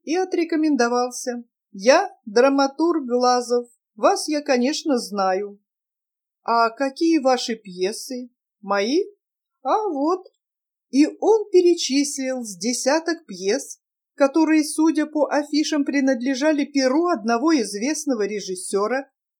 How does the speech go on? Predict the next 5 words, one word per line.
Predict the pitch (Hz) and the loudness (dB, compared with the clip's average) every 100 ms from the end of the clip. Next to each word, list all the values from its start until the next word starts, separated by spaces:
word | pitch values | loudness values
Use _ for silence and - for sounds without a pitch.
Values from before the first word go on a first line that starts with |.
| _ | _
прославившегося | - 262 254 240 226 330 339 320 - 302 302 311 277 | 2 2 2 0 2 2 0 -2 -2 -2 -2 -2 -2
обилием | - 247 190 226 269 277 262 | 0 -2 -2 -4 -2 -2 -2
переделок | 247 220 208 165 185 302 311 294 | -2 -4 -4 -8 -4 -2 -2 -4
иностранных | 214 196 - 220 196 196 185 | -2 -2 -4 -2 -2 -4 -12
пьес. | 208 208 285 - | -8 -6 -4 -8